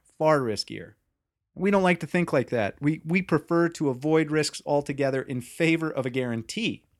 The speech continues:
right? We like to believe that w-, that there is some guar-, guarantee or some payout in, uh, the prescribed way of living.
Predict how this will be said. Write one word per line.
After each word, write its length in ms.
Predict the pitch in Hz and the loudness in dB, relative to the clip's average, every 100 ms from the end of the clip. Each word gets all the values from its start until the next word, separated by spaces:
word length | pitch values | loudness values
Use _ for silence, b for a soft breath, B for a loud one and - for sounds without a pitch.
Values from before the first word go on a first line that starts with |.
| _ _ _ | _ _ _
right? 240 | 123 156 160 | -4 -4 -2
We 120 | 151 | -2
like 260 | 160 196 | 0 -2
to 80 | - | -2
believe 540 | 156 160 170 165 165 - B B - | -4 0 0 0 -2 -10 B B -10
that 80 | |
w-, 220 | 147 147 143 | -8 -10 -4
that 300 | 139 - - | -4 -4 0
there 200 | 147 156 | 2 2
is 140 | 151 | 0
some 180 | - 139 | 0 -2
guar-, 340 | 135 139 139 139 | 0 0 0 -2
guarantee 600 | 143 131 127 - 165 143 | -2 -2 -6 -4 -4 -4
or 160 | 127 | -4
some 240 | - 135 120 | -4 -4 -4
payout 420 | 143 139 120 120 | -2 0 -2 -2
in, 320 | 135 123 120 - b b | -8 -6 -6 -10 b b
uh, 280 | 120 117 113 | -6 -4 -4
the 100 | 117 | -6
prescribed 560 | - 127 - 127 123 120 | -6 -6 -2 0 0 -2
way 140 | 117 | -4
of 140 | 107 120 | -4 -4
living. 320 | 143 101 | -4 -4